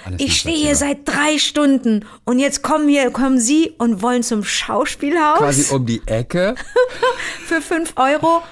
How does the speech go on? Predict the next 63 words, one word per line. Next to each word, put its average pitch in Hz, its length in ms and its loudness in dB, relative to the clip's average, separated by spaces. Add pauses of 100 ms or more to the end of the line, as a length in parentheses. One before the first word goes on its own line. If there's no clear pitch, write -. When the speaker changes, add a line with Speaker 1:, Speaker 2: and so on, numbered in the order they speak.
(160)
Speaker 2:
Are 208 120 0
you 247 220 2
fucking 523 460 0
kidding 453 320 2
me? 427 180 2
Sind 233 220 0
Sie 320 180 0
zu 320 140 -4
dumm 285 200 -2
zum 269 140 -4
Scheißen?" 220 520 -2
Hat 185 120 -2
er 190 60 -2
nicht 208 180 -4
gesagt, 202 300 0
Speaker 1:
Nein. 196 120 0
Speaker 2:
aber 185 140 0 (240)
das 247 160 0
war 240 120 2
so 226 100 2
der 190 180 0
Vibe 185 360 2
im 180 120 2
Wagen. 175 380 0 (180)
Speaker 1:
Ja. 196 160 -2
Speaker 2:
Wir 214 80 0
beide 190 260 -2
sofort 175 540 -4
ein 170 40 -10
schlechtes 151 400 -8
Gewissen. 156 340 -4 (320)
Und 214 80 2
da 208 80 2
hat 202 160 0
Mutti 208 380 -2 (220)
das 220 120 -8
Portemonnaie 196 440 -2
aufgemacht 170 520 -6
und 185 80 -6
hab 190 80 -4
ich 185 60 -10
gesagt, 175 240 -6
"So, 208 120 -2
passen 196 240 -2
Sie 185 80 -4
auf, - 100 -8
das - 160 -8
wird 175 160 -4
die 190 60 -4
beste 180 420 -4
Fahrt 160 280 -4
des 160 100 -6
Tages 165 340 -4
für 151 140 -6
Sie." 151 160 -8 (220)
Hab 208 100 -6
versucht, 214 320 -2
ihn 214 100 -2
so 214 80 0
ein 208 80 0
bisschen 226 240 -2
zu 220 140 -4
unterhalten. 190 440 -4